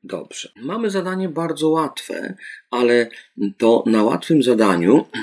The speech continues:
najlepiej zobaczyć, które elementy są niezbędne, żeby takie zadanie rozwiązać. Gdyby ktoś chciał z was skrócić to zadanie, ale nie radziłbym, to słuchajcie, pytanie brzmi,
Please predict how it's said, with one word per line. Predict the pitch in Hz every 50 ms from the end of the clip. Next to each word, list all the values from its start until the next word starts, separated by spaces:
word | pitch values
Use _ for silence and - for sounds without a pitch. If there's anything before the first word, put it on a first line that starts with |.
| -
najlepiej | 110 107 101 98 98 120 139 - 170 160
zobaczyć, | - 123 107 92 95 95 - - 143 139 - - - - - - _
które | - - - 151 156 170 160 -
elementy | - 110 107 98 101 104 110 113 110 113 110
są | - - 104 104 104 - _ _ _ _
niezbędne, | - 85 101 131 160 156 131 107 107 98 87 85 78 73 80 82 90 120 151 156
żeby | - 113 104 101 95
takie | - 98 - 107 95
zadanie | 90 90 80 80 78 80 82 82 87 - - -
rozwiązać. | 92 90 90 82 82 85 73 - - - - _ - - - _ - - - - - - - - - _ -
Gdyby | - 104 104 131 127 131 135
ktoś | - - - 147 160 165 165
chciał | - - - - 117 117 127 131 127
z | 110
was | 101 98 - - - - - - - _ _ _ _ -
skrócić | - - - - - 123 139 - - 127 - -
to | - 110 101
zadanie, | 101 107 92 95 90 85 80 80 82 87 - - - - _ _ _ _ _ _ _
ale | - 139 131 131
nie | 135 143 139
radziłbym, | 120 98 87 80 - 87 80 - 87 87 101 127 - - _ _ - - - - _ _ _ -
to | - 113
słuchajcie, | 113 117 110 117 104 95 87 - - - - _ _ _ _ _ _ _ _
pytanie | - 208 202 - - - 165 190 190 190 190 190 185 - _ _ _ _ _
brzmi, | 87 82 - 87 87 87 95 98 110 120 135 -